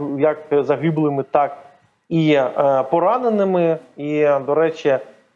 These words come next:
е, тут цікавий момент щодо пропорції загиблих до поранених, вона збільшилася.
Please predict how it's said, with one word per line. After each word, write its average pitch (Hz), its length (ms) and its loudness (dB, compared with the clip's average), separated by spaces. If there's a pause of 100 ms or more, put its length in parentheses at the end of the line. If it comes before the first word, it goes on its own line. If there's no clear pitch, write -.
(140)
е, 131 400 2
тут 147 240 -6
цікавий 165 420 0
момент 160 380 0
щодо 143 220 -2
пропорції 185 840 0
загиблих 156 500 0
до 151 120 -2
поранених, 143 640 -2
вона 131 200 -6
збільшилася. 131 680 -6